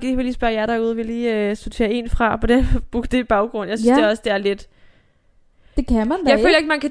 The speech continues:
Speaker 1: dømme en person ud fra ikke at have en kæreste. Der kan have været så mange grunde til, at man ikke har haft en kæreste, alt muligt andet.
Speaker 2: Ja.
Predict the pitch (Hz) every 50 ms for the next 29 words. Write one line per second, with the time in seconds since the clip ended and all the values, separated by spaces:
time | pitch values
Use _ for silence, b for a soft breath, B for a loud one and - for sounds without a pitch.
0 | - - 269 269 285 311 302 269 269 254 - 285 269 247 240 226 262 262 240 233
1 | - 262 233 220 - 202 220 208 233 233 233 226 214 214 - 233 202 208 - 247
2 | 247 262 269 233 240 240 247 247 - 294 269 247 233 226 233 240 - 226 226 226
3 | 233 - 254 226 208 202 196 202 226 - 247 226 208 202 - 214 202 - 214 185
4 | 196 - - - 226 220 - 214 208 202 202 - 170 185 190 196 226 269 254 277
5 | 277